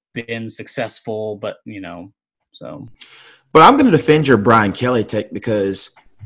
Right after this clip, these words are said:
Speaker 2: the last three years, thirty-three and six. Ed Orgeron's record last three years, thirty-four and seven. I mean,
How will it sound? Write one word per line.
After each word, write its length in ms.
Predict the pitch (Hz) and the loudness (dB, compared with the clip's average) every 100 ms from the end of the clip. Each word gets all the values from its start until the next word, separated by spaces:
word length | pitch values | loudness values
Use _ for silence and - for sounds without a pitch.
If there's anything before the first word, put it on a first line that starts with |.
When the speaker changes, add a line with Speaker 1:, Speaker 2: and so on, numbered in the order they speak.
| - | -10
Speaker 2:
the 80 | 117 | 0
last 300 | 123 180 - | 2 2 0
three 160 | 185 | 0
years, 360 | 165 170 185 - _ _ _ | 2 0 -2 -4 _ _ _
thirty-three 420 | 131 127 123 120 | -2 -2 -2 -4
and 120 | 107 | -4
six. 440 | 101 87 67 - - - _ _ _ _ _ - | -4 -6 -6 -8 -10 -12 _ _ _ _ _ 0
Ed 80 | 135 | 6
Orgeron's 640 | 139 143 151 151 151 - | 6 6 6 4 2 -6
record 280 | - 151 156 | -6 -4 -4
last 280 | 151 160 - | -4 -4 -4
three 140 | 160 | -6
years, 340 | 160 165 - _ _ | -4 -4 -6 _ _
thirty-four 400 | 120 107 110 92 | -4 -2 -4 -6
and 100 | 90 | -6
seven. 320 | 82 80 - _ _ _ - | -8 -10 -14 _ _ _ 0
I 40 | |
mean, 360 | 160 147 127 | 2 2 -2